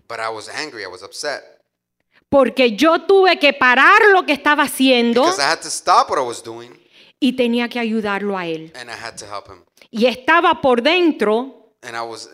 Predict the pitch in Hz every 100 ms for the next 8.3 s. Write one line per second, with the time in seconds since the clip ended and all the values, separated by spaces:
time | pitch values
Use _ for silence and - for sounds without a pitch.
0 | - 120 113 156 180 135 104 107 123 -
1 | 233 - 214 185 220 202 208 208 160 170
2 | 113 110 107 - - - 139 127 104 139
3 | 135 110 92 92 _ _ _ _ _ _
4 | _ _ _ _ _ _ _ _ _ _
5 | _ _ _ _ _ _ _ _ _ _
6 | _ _ _ 202 240 226 - 262 311 392
7 | 240 247 - - - _ - - 139 -
8 | 127 95 98